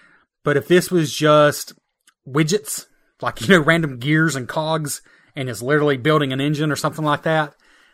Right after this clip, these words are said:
truth be told, the game would probably be just as fun. But to bring back what you said earlier, part of the fun is probably that the theme and the, and the art and the components work so well together.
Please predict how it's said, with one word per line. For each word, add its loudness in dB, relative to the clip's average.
truth 4
be -2
told, 0
the -4
game 0
would -6
probably -2
be -6
just -8
as -12
fun. -6
But 4
to -8
bring 2
back 2
what 0
you -4
said -2
earlier, -2
part 6
of 0
the -20
fun 0
is -2
probably -2
that -10
the -16
theme -4
and -8
the, -12
and -12
the -12
art 0
and -14
the -14
components -4
work -8
so -8
well -2
together. -12